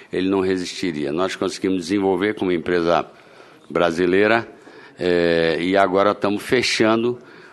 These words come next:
o perímetro de fibra ótica em torno da capital do Amazonas, Manaus. O nosso objetivo geral é lançar sete ponto oito mil quilômetros, é muita coisa,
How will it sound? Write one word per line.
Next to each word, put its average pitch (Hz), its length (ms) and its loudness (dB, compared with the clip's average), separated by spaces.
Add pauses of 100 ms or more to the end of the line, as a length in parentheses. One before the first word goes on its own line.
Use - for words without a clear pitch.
o 90 100 -6
perímetro 98 720 2
de 87 300 -4
fibra 90 380 2
ótica 92 480 2
em 85 120 0
torno 90 380 -2
da 85 100 0
capital 85 440 -2
do 85 80 0
Amazonas, 90 560 0
Manaus. 92 520 2 (840)
O 98 180 0
nosso 110 400 4
objetivo 101 840 0
geral 85 540 4 (800)
é 87 360 2
lançar 92 480 2
sete - 420 0
ponto 101 400 -4
oito 90 400 0
mil 107 320 0
quilômetros, 92 600 -2
é 80 60 -2
muita 90 360 -2
coisa, 92 460 -4